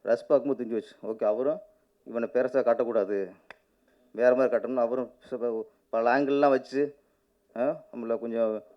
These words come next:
டெரர், அவன் லோங்கெல்லாம் வச்சு எடுத்து கையில் தூக்கி கட்டுன்ட்டாரு. சரி, நான் வந்தாச்சு, என்ன கையிலே க-, தூக்கி கட்டினா, சட்டையை தூக்கி போட்டானே, சட்டை இல்லாம கூட நடிக்கலாம்னு வந்து இறங்கியாச்சு.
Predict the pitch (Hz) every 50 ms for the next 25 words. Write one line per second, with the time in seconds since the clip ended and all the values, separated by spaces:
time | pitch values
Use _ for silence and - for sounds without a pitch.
0 | _ _ _ _ _ _ _ _ _ - - - - - 131 131 127 143 143 139
1 | 139 147 139 135 151 160 170 160 165 170 170 151 170 175 170 165 160 156 165 160
2 | 151 147 156 160 160 156 175 151 170 156 143 160 147 151 143 127 127 - - -
3 | _ _ - 127 139 127 117 104 98 87 110 123 131 196 202 202 - 190 202 196
4 | - - - - - - - - - - - - 143 160 165 156 143 - 143 156
5 | 160 170 160 160 156 - 151 156 135 156 143 135 156 170 165 156 151 147 165 156
6 | 151 151 135 139 135 147 143 143 147 156 156 - - - - - - - 127 127
7 | - 156 151 160 165 160 165 165 160 156 147 135 151 156 156 156 147 143 135 127
8 | 131 127 120 120 131 147 156 160 143 135 - -